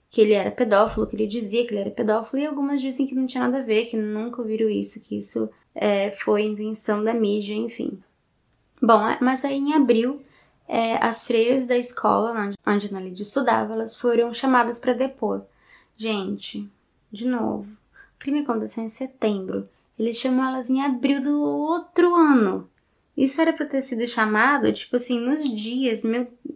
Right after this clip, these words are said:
olha, não sei nem o que eu comi ontem. Você acha que eu vou saber que eu comi, você acha que eu vou saber o que aconteceu em sei lá quantos meses? Imagina. Imagina, só por aí já dá pra ter uma noção, né, do como que foi essa investigação.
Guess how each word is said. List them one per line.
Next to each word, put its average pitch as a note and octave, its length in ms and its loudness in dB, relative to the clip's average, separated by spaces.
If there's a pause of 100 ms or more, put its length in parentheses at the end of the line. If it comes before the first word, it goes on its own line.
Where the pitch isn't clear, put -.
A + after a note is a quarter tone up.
olha, A3+ 420 2 (460)
não B3 100 4
sei C4+ 160 6
nem C4+ 80 4
o - 20 2
que D4+ 60 0
eu D4 60 -2
comi C#4+ 280 4
ontem. G#3+ 560 0 (240)
Você - 140 -4
acha B3+ 160 2
que - 80 -8
eu C4 40 -4
vou B3+ 60 -2
saber B3 260 -2
que B3 80 -4
eu C4 40 -4
comi, C4+ 840 2
você D4 140 -6
acha C4 160 -4
que - 80 -12
eu C4 60 -4
vou C4 80 -2
saber C4 240 0
o - 20 0
que C4+ 60 0
aconteceu B3+ 560 -2
em C4 340 0
sei C4+ 160 -2
lá C4 100 4
quantos C4 360 0
meses? G#3 440 0
Imagina. A#3+ 540 -4 (260)
Imagina, A#3 480 2
só A#3 140 0
por C4 160 2
aí B3+ 160 4
já B3 80 -6
dá C4+ 140 0
pra C#4 160 0
ter C#4 120 2
uma C4+ 120 4
noção, C#4 400 0
né, A3 180 0
do A3 80 -2
como A#3+ 240 0
que - 80 -18
foi B3+ 120 0
essa B3 120 -8
investigação. C4 640 -4